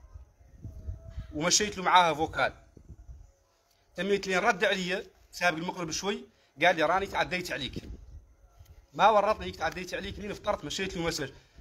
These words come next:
قلت له: "تعديت علي فاش؟" أنا قاعد ساهي عن الفيديو، ساهي عن الكامل، لأني ننتظر من الرد ذا اللي سولته عنه. قال لي: "أنا الفيديو نشرته لأن الفكرة زينة عندي ونختارها لا تعود أمام الناس، ياك الناس تشجعك على اللي تعدل".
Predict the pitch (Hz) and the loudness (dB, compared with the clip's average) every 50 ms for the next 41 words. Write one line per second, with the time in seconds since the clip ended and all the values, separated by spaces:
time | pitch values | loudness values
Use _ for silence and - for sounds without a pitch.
0 | - - - - 175 - - 185 180 180 214 196 - 160 160 180 170 151 135 175 | -14 -14 -12 -10 -6 0 2 2 2 2 -2 -4 -4 -4 -4 -2 -2 0 4 4
1 | 165 139 - - - - - - - - - _ - - _ _ - 196 160 160 | 4 4 4 0 -8 -12 -16 -18 -20 -20 -20 _ -20 -20 _ _ -6 -4 0 2
2 | 170 139 120 - 202 196 165 165 147 156 151 135 131 143 135 120 151 175 180 175 | 4 4 2 2 2 2 2 4 2 2 0 -2 -6 -8 -8 -8 -8 -6 -6 -6
3 | - 185 165 160 143 131 143 135 127 123 - 180 196 214 226 233 - - - _ | -4 -2 0 0 0 0 -2 -4 -6 0 4 4 4 4 4 -2 -8 -16 -20 _
4 | _ _ _ - 151 190 185 175 160 156 156 - 208 220 208 190 185 175 170 170 | _ _ _ -12 -10 -6 -4 -2 -2 -2 -4 -2 0 2 2 2 2 0 -4 -4
5 | 160 165 202 226 196 - - _ _ _ _ _ - 113 139 170 180 165 - 196 | 2 4 4 4 4 -2 -12 _ _ _ _ _ -18 -12 -10 -8 -8 -6 -6 -6
6 | 180 196 190 190 202 180 190 202 196 202 214 - _ _ _ _ _ _ _ - | -4 -6 -4 -2 2 4 4 4 2 0 -6 -12 _ _ _ _ _ _ _ -20
7 | - - - - - - - - 175 190 196 185 190 196 196 185 156 139 135 151 | -20 -20 -20 -18 -16 -16 -8 -2 0 0 2 4 4 4 4 4 0 -2 -6 -6
8 | - 185 156 131 - - 202 185 180 - 185 165 175 165 160 139 180 185 - 175 | -4 -4 -4 -4 0 0 0 0 0 -4 -8 -8 -8 -8 -8 -8 -8 -10 -4 -4
9 | 147 131 143 180 185 175 147 151 170 160 156 185 196 - - - - - _ _ | -4 -2 -2 -2 0 2 4 4 4 2 0 -4 -8 -10 -16 -20 -20 -20 _ _
10 | 143 147 - - - 185 170 156 151 151 160 180 196 214 214 - _ _ _ _ | -12 -10 -8 -2 0 0 2 2 2 4 6 6 6 6 4 0 _ _ _ _
11 | _ - 139 - 147 156 170 170 151 160 160 156 - - - - 160 160 170 170 | _ -20 -18 -14 -10 -6 -6 -4 -4 -4 -6 -6 -10 -14 -16 -12 -8 -2 0 2
12 | 170 165 170 175 175 170 - 165 165 156 - 165 165 160 - - - - 220 226 | 2 4 2 2 2 2 2 2 2 2 2 0 -2 -2 -2 -2 -6 -4 -2 -2
13 | 175 165 190 - 196 - - 160 165 160 147 139 131 123 117 127 113 113 | 2 6 6 6 6 4 2 -2 -2 -2 -2 -4 -6 -8 -8 -8 -8 -10